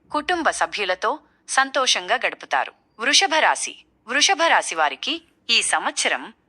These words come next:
మిశ్రమ ఫలితాలను ఇస్తుంది. ఆరోగ్యం పట్ల శ్రద్ధ వహించడం అవసరం. వ్యాపారంలో లాభాలు పొందవచ్చు.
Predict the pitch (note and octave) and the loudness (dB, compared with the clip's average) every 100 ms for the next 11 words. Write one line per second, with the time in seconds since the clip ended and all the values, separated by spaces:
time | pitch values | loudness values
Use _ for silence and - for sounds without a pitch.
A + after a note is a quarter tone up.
0 | - A3+ C#4+ F#4+ F#4+ - F3 F3+ A3+ A3 | -6 0 2 2 2 2 -2 2 2 2
1 | A3 G#3 - B2+ G2+ - _ - F#3 B3 | -6 -8 -10 -10 -12 -14 _ 0 4 4
2 | F4 D4 F4 D#4 B3 C#4 C#4+ F3+ D#3+ B3+ | 2 0 -2 0 0 0 0 2 2 2
3 | A3+ G#3+ A#3+ B3 D#4 D#3 C3+ C3+ F2 _ | 0 0 -4 -2 0 0 -2 -4 -6 _
4 | _ F#3+ G#3+ B3+ F#4+ F#4 C4 F3 G3+ D4 | _ 2 4 4 2 0 0 -4 -4 -8
5 | _ - G#3 B3+ C4+ F4+ F4 G3 D3+ C3 | _ 0 2 4 2 0 -2 -6 -6 -6
6 | - - | -4 -4